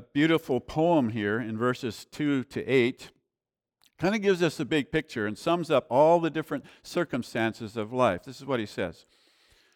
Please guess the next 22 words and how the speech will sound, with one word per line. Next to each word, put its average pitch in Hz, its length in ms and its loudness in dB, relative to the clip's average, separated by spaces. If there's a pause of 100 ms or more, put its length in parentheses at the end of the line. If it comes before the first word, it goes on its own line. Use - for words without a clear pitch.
(1160)
And 110 80 -8
we've 107 100 -6
heard 117 240 0
Pam 113 480 -2 (1000)
iterate 110 340 -2
some 139 220 -2
of 117 80 0
this 104 180 -2
already 113 400 0
to - 180 -14
the 95 100 -10
children. - 420 -8 (760)
A - 80 -18
time 151 380 2
to 175 100 -6
be 160 120 -8
born 135 480 -2 (560)
and 127 80 -12
a - 20 -18
time 120 320 -2
to 135 80 -10
die. 92 320 -6